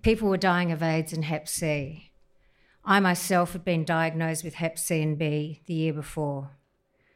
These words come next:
Partners were often refused access to lovers' bedsides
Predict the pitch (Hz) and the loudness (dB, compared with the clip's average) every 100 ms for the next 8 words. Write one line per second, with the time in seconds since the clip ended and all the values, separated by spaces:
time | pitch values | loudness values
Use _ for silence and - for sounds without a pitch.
0 | _ _ _ - 226 226 233 208 208 190 | _ _ _ 2 4 4 2 -2 0 -2
1 | 180 185 175 175 175 170 175 175 175 180 | 0 -2 -4 -2 0 0 0 -2 -2 -4
2 | 165 - 165 160 156 156 - 160 160 - | -4 -6 -4 -2 -4 -6 -4 -4 -2 -2
3 | 151 151 151 - | 0 -2 -4 -10